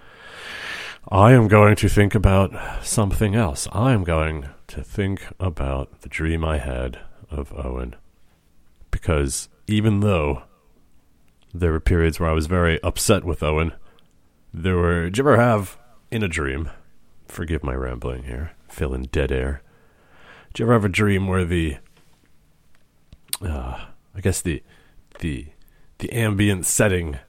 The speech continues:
is familiar, but enhanced? Uh, I wish I could capture that essence. Like, it was, it was my backyard, but it was also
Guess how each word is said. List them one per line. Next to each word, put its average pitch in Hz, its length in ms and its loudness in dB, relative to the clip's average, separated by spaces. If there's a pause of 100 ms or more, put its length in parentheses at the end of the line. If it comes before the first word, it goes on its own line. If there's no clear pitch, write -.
(680)
is - 180 -4
familiar, 95 680 0 (200)
but 87 200 0
enhanced? 95 760 -2 (1400)
Uh, - 260 -14 (100)
I 80 80 -8
wish 85 240 0
I 87 100 0
could 76 260 -4 (440)
capture 98 360 0
that 85 180 -2
essence. 78 460 -4
Like, 76 200 -4
it 85 80 -4
was, 80 280 -6
it 131 60 -2
was 110 160 2
my 101 120 0
backyard, 80 640 -2
but 85 100 0
it 82 40 -6
was 87 180 -2
also 78 520 -2